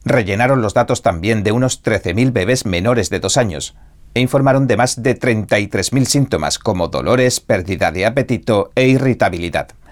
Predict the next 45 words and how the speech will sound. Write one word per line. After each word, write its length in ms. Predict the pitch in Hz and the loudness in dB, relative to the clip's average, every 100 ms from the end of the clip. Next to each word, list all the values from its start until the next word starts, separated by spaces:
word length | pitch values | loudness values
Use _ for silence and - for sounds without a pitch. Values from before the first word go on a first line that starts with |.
| - - - - | -20 -20 -20 -4
Los 180 | 104 104 | 0 2
datos 300 | 113 - - | 2 0 0
que 140 | 127 | 2
han 120 | 139 | 2
elaborado 420 | 135 110 92 113 113 | 4 2 2 2 2
hasta 200 | 95 92 | 2 2
ahora 240 | 113 117 | 2 2
los 180 | 87 - | 0 -4
C 120 | 131 | -2
D 100 | 113 | -2
C 280 | 95 110 - - - - - | -2 -4 -4 -16 -20 -20 -2
no 180 | 110 131 | 2 2
incluyen 420 | 135 139 143 147 | 2 2 2 4
las 300 | 127 - - | 2 0 -6
respuestas 760 | - 104 98 - - - 104 - | -4 -4 -4 0 0 2 0 0
de 120 | 107 | -2
texto 400 | 120 - - 104 | 0 -2 -2 0
libre, 340 | 131 117 - - | 0 0 -6 -10
según 380 | - 107 90 127 | -4 -2 2 4
la 140 | 120 | 4
I 100 | 98 | 2
C 220 | 90 101 95 | -2 0 2
A 80 | |
N, 280 | 123 95 73 - - - - | 2 0 -6 -14 -20 -20 -4
solo 320 | - 143 110 | 0 4 4
aquellas 420 | 101 143 110 - | 2 2 2 -2
informaciones 840 | 76 - 131 98 104 101 104 - - | -2 0 0 0 -2 -2 -2 -2 -4
en 160 | 110 | -2
las 160 | 92 90 | 0 0
que 140 | 92 | -2
los 180 | 85 90 | -4 -2
usuarios 480 | 139 143 107 110 - | 0 2 2 0 -4
marcaron 540 | 107 107 104 135 98 90 | -2 -2 0 0 0 -2
casillas. 640 | 104 95 101 - - - - - - - - | -2 -2 -4 -6 -10 -10 -12 -20 -20 -14 -2
La 220 | 95 95 | 2 2
I 100 | 135 | 2
C 220 | 139 123 | 2 4
A 120 | 104 | 4
N, 200 | 107 143 | 4 2
fundada 460 | 156 95 87 113 - | 0 -2 0 2 2
por 120 | 117 | 2
el 120 | 101 | 2
productor 520 | 117 101 - - 131 | -2 -2 -4 0 0
de 140 | 107 98 | 0 -2
cine 400 | 131 113 85 | 0 0 -2